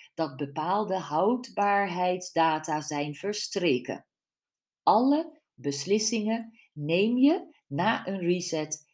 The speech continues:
in ieder geval vanuit een ontspannen en helder hart.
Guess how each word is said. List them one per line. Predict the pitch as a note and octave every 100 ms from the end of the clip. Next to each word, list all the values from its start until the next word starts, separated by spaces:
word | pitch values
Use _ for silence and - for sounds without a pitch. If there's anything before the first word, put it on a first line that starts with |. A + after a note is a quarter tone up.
| _
in | D3
ieder | D3 A3 C4
geval | A3+ F#3 D#3 D#3+ E3 _ _
vanuit | - D#3 D#3 F#3 A3 A3 - _ _
een | F3 D3+
ontspannen | - C3+ C3+ - - A3 G#3+ G#3+ G#3+ - - _
en | D3+ D#3+ C3+
helder | - D3 F#3 C4+ A3+ C4+ C#4 - _
hart. | - D3 - - -